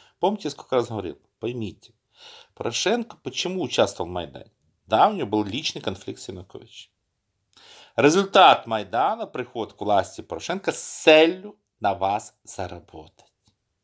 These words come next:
Он заработал. Ну, что тут такое? Ну, да, отжал трубу. Бывает. Да, заработал на спекуляции углем. Бывает.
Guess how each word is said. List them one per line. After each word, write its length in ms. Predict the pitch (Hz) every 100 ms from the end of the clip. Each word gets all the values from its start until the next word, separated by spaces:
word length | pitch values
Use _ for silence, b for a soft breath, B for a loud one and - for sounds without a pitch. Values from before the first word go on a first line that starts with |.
| _ _ _
Он 120 | 143 135
заработал. 640 | 165 165 147 135 - _ _ _ _ _ _ _ _ _
Ну, 160 | 160 170
что 180 | - 180
тут 100 | -
такое? 280 | - 98 117
Ну, 220 | 226 269
да, 480 | 160 196 208 196 B B B B
отжал 340 | 110 120 151
трубу. 540 | 151 - 101 76 - _ _ -
Бывает. 760 | 320 285 269 240 214 180 151 _ _
Да, 540 | 101 147 185 202 208
заработал 880 | 175 156 135 110 123 175 208 - 165
на 400 | 127 98 113 139
спекуляции 800 | - - 110 92 95 120 - -
углем. 380 | 104 95 78 - _ _
Бывает. 680 | 240 269 262 240 226 202 185